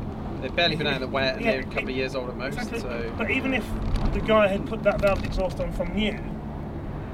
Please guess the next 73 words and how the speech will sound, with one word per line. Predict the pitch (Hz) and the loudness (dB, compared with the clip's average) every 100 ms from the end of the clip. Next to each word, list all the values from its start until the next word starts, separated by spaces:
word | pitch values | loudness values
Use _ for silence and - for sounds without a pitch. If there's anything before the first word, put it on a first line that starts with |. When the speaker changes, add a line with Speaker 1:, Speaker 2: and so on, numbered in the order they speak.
| - - - - - | -8 -6 -4 -4 -2
Speaker 2:
you | 202 | 0
know, | 202 | 2
those | 196 208 | 4 2
bolts | - 196 180 | 4 0 2
were | 190 | -2
only | - | -2
seven | 190 175 | -4 -4
years | 165 | -4
old. | 202 202 | -4 -4
Speaker 1:
Yeah, | 220 110 208 | -6 -4 -4
exactly, | - - - - | -6 -6 -4 2
Speaker 2:
But | 202 | 4
Speaker 1:
yeah. | 190 | 6
Speaker 2:
what, | 233 - - - - | 4 4 0 -4 0
what | 202 208 | 4 6
I | 214 | 6
found | - 202 202 185 | 6 8 8 4
was | 151 | 2
Speaker 1:
Did | 147 | 0
you | |
plus | 143 170 - | 2 2 2
gas | - - | 2 0
any | 110 101 | -2 -2
of | 104 | -4
it, | 104 | -4
or | 104 - | -2 -2
did | - - | -4 -4
you | |
just | - - | -2 4
go | |
Speaker 2:
No, | 226 | 4
I | 233 | 4
Speaker 1:
for | 202 | 2
Speaker 2:
didn't | 214 | 0
Speaker 1:
it? | |
Speaker 2:
need | 220 190 | 0 0
to, | |
no, | 202 | -2
it's | - | 0
Speaker 1:
No, | 147 | -2
Speaker 2:
just, | 151 | -2
Speaker 1:
right. | |
Speaker 2:
there | 185 | -2
was, | - - - | -2 -2 -2
Speaker 1:
Went | - | -4
Speaker 2:
there | - | -4
Speaker 1:
straight | - - | -4 -2
Speaker 2:
was, | - | -2
Speaker 1:
through. | - - | -4 -4
Speaker 2:
yeah, | - | -2
there's | - 202 | -4 -2
no | - | -2
problem. | - - - - | -2 -2 -4 -2
But | 208 | 0
even | 214 220 | 0 0
on | 196 | 0
here, | 202 226 180 | 2 2 2
it | 170 | 0
looks | - - | -2 -2
like | - | -2
the | |
tank's | - 185 - | -2 -2 -2
been | - | -2
replaced | - 185 170 - - | -2 -4 -4 -4 -4
at | 220 | -2
some | - 180 | 0 0
point. | - - | -2 -2
Speaker 1:
Okay. | - - - - - - | -4 -6 -6 -6 -6 -4
Speaker 2:
Because | - | -4
I've, | 175 175 | -2 -2
I've | 180 | 0
had | 190 | 2
a, | 180 | 0